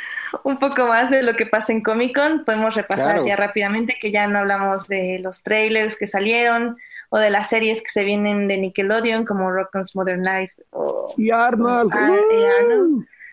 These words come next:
Speaker 1: Eh, Pacific Rim, Guillermo del Toro,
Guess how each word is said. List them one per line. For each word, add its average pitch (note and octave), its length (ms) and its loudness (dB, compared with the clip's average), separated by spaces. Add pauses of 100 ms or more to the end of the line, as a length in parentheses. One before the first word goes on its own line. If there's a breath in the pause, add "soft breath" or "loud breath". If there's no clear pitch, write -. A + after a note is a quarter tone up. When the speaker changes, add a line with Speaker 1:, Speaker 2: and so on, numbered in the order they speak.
(240 loud breath)
Speaker 1:
Eh, A3 880 0 (180)
Pacific G#3+ 480 -2
Rim, C#4+ 500 4
Guillermo G#3+ 320 0
del F#3+ 160 -2
Toro, B3+ 800 2